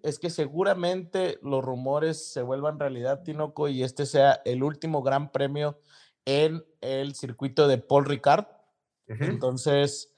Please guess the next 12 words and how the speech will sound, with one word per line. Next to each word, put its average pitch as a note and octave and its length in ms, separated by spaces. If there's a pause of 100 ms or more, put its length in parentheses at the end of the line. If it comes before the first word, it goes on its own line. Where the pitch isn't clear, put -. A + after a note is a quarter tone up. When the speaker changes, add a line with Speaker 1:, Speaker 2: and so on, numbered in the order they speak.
(380)
Speaker 1:
pues, - 840
ahí, A2 340
ahí D3+ 320
ya E3 180
le E3+ 140
pone D#3 320
un D#3 120
poco D#3+ 280
de, B2 360 (440)
de B2+ 140
picante, C#3 580
¿no? C3 260